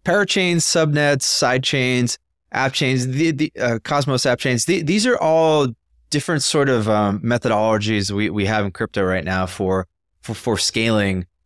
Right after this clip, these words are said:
uh, blockchain. Um, subnets are a, a distinct feature of, uh, the Avalanche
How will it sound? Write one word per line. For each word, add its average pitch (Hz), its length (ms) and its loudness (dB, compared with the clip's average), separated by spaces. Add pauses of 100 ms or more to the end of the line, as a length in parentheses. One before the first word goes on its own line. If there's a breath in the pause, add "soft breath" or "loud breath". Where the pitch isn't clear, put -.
(140)
uh, 87 360 0
blockchain. - 680 -4 (100)
Um, 90 360 -2
subnets 143 640 0
are 104 240 2
a, 92 280 2
a 95 180 0
distinct 90 420 -4
feature 101 400 -2
of, 87 140 -2
uh, 85 180 -2
the 82 200 -4
Avalanche 98 680 -2